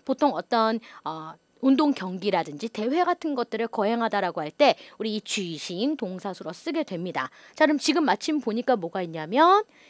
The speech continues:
이창 치오사이 이렇게 되어 있죠. 자, 수사, 양사, 명사 이렇게 되어 있고, 자, 치오사이 하게 되면은 구기 종목, 공으로 하는 여러 가지 경기 종목들을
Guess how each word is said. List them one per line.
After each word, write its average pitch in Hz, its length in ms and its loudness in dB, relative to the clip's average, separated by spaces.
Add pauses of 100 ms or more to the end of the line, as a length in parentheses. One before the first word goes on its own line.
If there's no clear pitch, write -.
(260)
이창 190 680 2
치오사이 220 840 -4
이렇게 226 280 -2
되어 226 260 0
있죠. 339 360 2 (260)
자, 208 180 6
수사, 359 640 0
양사, 196 500 -2 (240)
명사 240 360 4
이렇게 151 180 -4
되어 175 220 -4
있고, - 340 -10 (380)
자, - 160 4 (160)
치오사이 294 580 4
하게 370 240 2
되면은 277 500 2 (320)
구기 311 380 0
종목, 254 320 2
공으로 381 580 4
하는 339 460 0
여러 294 240 4
가지 294 260 2
경기 226 360 -4
종목들을 240 600 -2